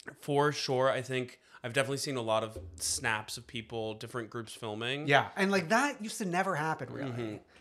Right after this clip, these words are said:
Speaker 2: And I think part of the equation is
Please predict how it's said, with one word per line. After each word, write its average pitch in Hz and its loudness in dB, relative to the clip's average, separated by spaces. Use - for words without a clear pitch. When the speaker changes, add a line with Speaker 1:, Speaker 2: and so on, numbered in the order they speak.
Speaker 2:
And 170 8
I 185 12
think 254 2
part 185 4
of 240 0
the 247 0
equation 254 -2
is 160 -2